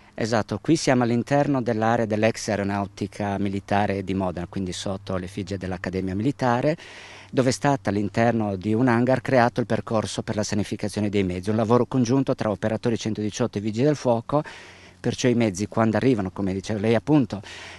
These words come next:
che trasportano dei sospetti o covid accertati, seguono un percorso che li obbliga a entrare all'interno dell'hangar. Lì degli operatori dedicati sanificano il mezzo sia all'interno che,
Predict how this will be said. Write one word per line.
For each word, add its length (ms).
che 100
trasportano 560
dei 140
sospetti 560
o 120
covid 300
accertati, 580
seguono 400
un 120
percorso 560
che 100
li 140
obbliga 320
a 40
entrare 300
all'interno 600
dell'hangar. 680
Lì 280
degli 160
operatori 540
dedicati 640
sanificano 640
il 80
mezzo 280
sia 220
all'interno 720
che, 260